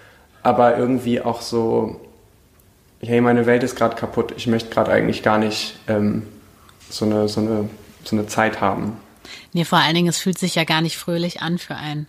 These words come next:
Speaker 2: Also man denkt sich,
Speaker 1: Nee, nee.
Speaker 2: also wa-, was soll dies-, alleine dieses Wort fröhliche Weihnachten oder frohe oder schöne oder was, allein bei diesem Wort denkt man so, wa-, was zur Hölle?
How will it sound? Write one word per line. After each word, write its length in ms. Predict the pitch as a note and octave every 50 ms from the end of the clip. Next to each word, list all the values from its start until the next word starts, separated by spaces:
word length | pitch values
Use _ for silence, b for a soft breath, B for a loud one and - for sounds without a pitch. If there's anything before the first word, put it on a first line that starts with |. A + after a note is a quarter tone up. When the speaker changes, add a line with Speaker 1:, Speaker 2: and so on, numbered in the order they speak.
| - -
Speaker 2:
Also 200 | D3 D3+ D#3 D#3
man 180 | E3+ D#3+ D#3+ E3
denkt 240 | F3 F3+ G3+ G3 -
sich, 180 | G#3 F#3+ E3
Speaker 1:
Nee, 120 | - C#3 C#3+
nee. 180 | D#3 D3 C#3+
Speaker 2:
also 120 | B2+ A#2 A#2
wa-, 100 | E3+ - E3+
was 240 | F3 F#3 G#3 - -
soll 180 | G#3 G#3 G3+
dies-, 160 | G3+ G3+ F#3+ G3
alleine 400 | - F#3+ G3 G3 G#3 A#3 A3+ G#3+
dieses 340 | F#3+ G3 F3+ F#3 E3+ - F3+
Wort 260 | F#3 G3 A3 A#3+ A#3
fröhliche 420 | - - - G#3 A3 A3 G#3 A3 G3
Weihnachten 360 | G3 F#3+ G#3 G#3+ G#3 - G3
oder 200 | D3+ F3 E3+ E3+
frohe 340 | - - - F#3+ G3 G#3 G3+ G3
oder 140 | F3+ E3+
schöne 440 | E3+ - - A3 A3 A3 A3+ A3 G3
oder 180 | D#3+ E3+ D#3+ D#3
was, 220 | D#3 F#3 G#3 - B B B B B B B B
allein 280 | - F3+ F#3 F#3 G3 G#3
bei 100 | G3+ F#3+
diesem 360 | F3+ F#3 E3 F#3 F#3 E3 E3+
Wort 280 | G3 G#3+ A3+ A3 A3 -
denkt 180 | F3 F#3+ -
man 140 | F#3 F#3 E3+
so, 200 | F3 E3+ E3 E3+
wa-, 140 | F3+ G3 - - -
was 340 | G3 G#3+ C4 - - - -
zur 260 | - A#3 G#3+ G3 F3+
Hölle? 540 | G#3+ A#3+ B3 A#3 G3 F3 D#3 C#3+ C#3 D#3+